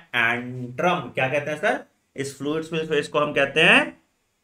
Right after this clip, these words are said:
एंट्रम। इस पे सवाल भी आया हुआ है। इस फ्लूइड फिल्ड space को हम क्या कहते हैं? इस फ्लूइड फिल्ड space को हम कहते हैं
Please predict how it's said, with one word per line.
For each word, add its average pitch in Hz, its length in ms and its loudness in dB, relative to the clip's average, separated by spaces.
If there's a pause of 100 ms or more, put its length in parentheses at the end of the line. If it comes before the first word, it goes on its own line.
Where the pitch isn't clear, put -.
(720)
एंट्रम। 135 560 2
इस 131 100 -4
पे 151 140 0
सवाल 131 420 4
भी 139 160 2
आया 127 200 4
हुआ 113 200 4
है। 113 60 4
इस 113 140 -6
फ्लूइड 147 220 -6
फिल्ड 160 180 -6
space 151 240 -2
को 156 100 2
हम 156 100 -4
क्या 143 120 4
कहते 147 240 0
हैं? 247 280 -2 (300)
इस 143 220 -4
फ्लूइड 139 240 0
फिल्ड 139 160 -6
space 127 260 -2
को 147 80 -6
हम 131 140 -4
कहते 127 280 -4
हैं 262 120 -4